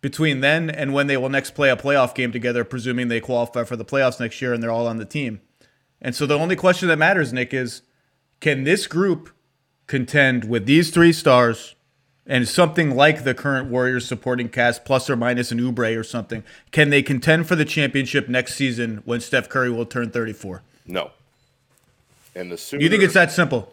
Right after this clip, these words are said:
Speaker 2: I think it's that simple. And the sooner that the organization understands that, Zach, the faster that they can start to retool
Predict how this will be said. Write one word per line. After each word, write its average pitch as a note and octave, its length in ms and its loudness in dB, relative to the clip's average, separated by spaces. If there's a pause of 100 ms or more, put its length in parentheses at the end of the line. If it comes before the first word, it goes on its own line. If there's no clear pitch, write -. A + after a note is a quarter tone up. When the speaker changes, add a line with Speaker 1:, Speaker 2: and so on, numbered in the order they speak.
(120)
Speaker 2:
I E2+ 60 -4
think G2 160 -2
it's F2+ 120 -6
that G#2 200 2
simple. D#2 320 -6
And D#2+ 100 -8
the D2+ 60 -8
sooner C3 480 -2
that G2+ 180 0
the G#2 140 0
organization A2+ 920 4
understands A#2+ 720 0
that, E2 260 -2
Zach, D#2 360 -2 (1400)
the F#2+ 140 -2
faster A#2+ 840 2
that G#2+ 200 0
they G#2+ 180 2
can G#2 180 -8
start G#2 420 0
to G2+ 200 -6
retool G#2 1120 0